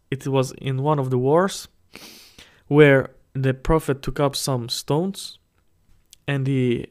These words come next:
read something upon them, like a dua or something, and he threw them, and this blinded the enemy. And the Quran says, "When you threw, you did not throw. It was God who threw."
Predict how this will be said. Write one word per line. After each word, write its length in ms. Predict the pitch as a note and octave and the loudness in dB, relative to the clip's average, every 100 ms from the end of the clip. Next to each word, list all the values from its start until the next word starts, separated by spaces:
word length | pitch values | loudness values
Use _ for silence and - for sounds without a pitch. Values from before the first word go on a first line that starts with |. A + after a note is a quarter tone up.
| - | 0
read 220 | D3 D#3 | 2 2
something 520 | - C#3+ C#3+ E3 E3+ _ - | 0 -4 -4 -6 -6 _ -14
upon 300 | C#3 D3+ D#3+ | -8 -6 -4
them, 220 | F3+ F#3 _ - - | -4 -6 _ -20 -8
like 220 | B2 A#2+ | -8 -6
a 40 | |
dua 180 | B2 B2+ | -4 0
or 120 | C#3 | -2
something, 460 | D3 D3+ D3 E3+ E3+ - | -2 -6 -6 -8 -8 -10
and 160 | C3+ | -6
he 60 | C#3 | -6
threw 300 | C3 F3+ F#3 | -2 0 2
them, 280 | D3 D3 - | 2 -4 -4
and 300 | - C#3+ B2+ - _ - _ - | -6 -4 -6 -10 _ -20 _ -4
this 220 | D#3 D3+ | -4 -4
blinded 640 | - D3+ E3 D3 A#2 A#2 B2 | -2 2 4 2 0 -2 -4
the 120 | - | -2
enemy. 420 | D#3 B2 G#2 B2 _ _ _ _ - _ - | -2 -4 -6 -14 _ _ _ _ -20 _ -4
And 360 | D3 C#3+ C3 | -2 -2 -4
the 80 | C#3 | -6
Quran 380 | - D3 F3 F3 | -2 2 2 0
says, 380 | - C#3 C3+ - | -2 -2 -4 -10
"When 200 | B2+ B2 | -10 -6
you 120 | D#3+ | -4
threw, 460 | F3+ - D#3+ E3 E3+ - | -4 -4 -2 -2 -4 -8
you 120 | C#3 | -4
did 160 | C3+ C3 | -2 -4
not 220 | D#3 D#3+ | -4 -8
throw. 300 | - - A#2 | -8 -8 -8
It 160 | C#3+ - | -10 -4
was 160 | D3+ C#3+ | -2 2
God 240 | E3 D#3 | 2 2
who 140 | A#2 | -2
threw." 380 | A#2 - A#2+ C#3 | -10 -10 -10 -12